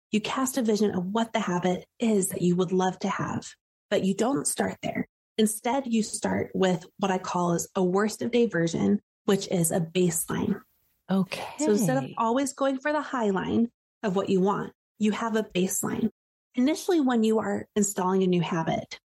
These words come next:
Speaker 1: you force yourself to only do the baseline.
Speaker 2: Okay.
Speaker 1: So with journaling,
Speaker 2: Mm-hmm.
Speaker 1: this could look like writing one line in your journal.
Speaker 2: Got it. Yeah.
Speaker 1: Meditating, it could be taking one deep breath.
Speaker 2: Oh, wow. Okay.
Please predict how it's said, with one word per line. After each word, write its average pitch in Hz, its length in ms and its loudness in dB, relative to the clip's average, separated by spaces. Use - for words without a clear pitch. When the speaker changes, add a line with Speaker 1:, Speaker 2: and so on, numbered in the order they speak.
Speaker 1:
you 233 160 4
force 202 460 -2
yourself 240 480 -2
to 226 180 0
only 240 600 2
do 180 400 2
the 175 160 4
baseline. 165 640 -2
Speaker 2:
Okay. 156 400 0
Speaker 1:
So - 180 0
with 247 180 2
journaling, 208 440 2
Speaker 2:
Mm-hmm. 208 260 2
Speaker 1:
this 320 220 2
could 208 220 -2
look 196 180 0
like 185 360 -2
writing 185 440 2
one 190 380 2
line 185 340 -2
in 190 140 4
your 170 100 0
journal. - 380 -4
Speaker 2:
Got 143 240 2
it. 156 280 2
Yeah. 156 500 2
Speaker 1:
Meditating, 220 720 2
it 226 140 -2
could 220 140 0
be 208 160 2
taking 208 340 0
one 196 200 2
deep 180 260 -2
breath. - 300 -2
Speaker 2:
Oh, 262 120 2
wow. 190 580 0
Okay. 202 340 -2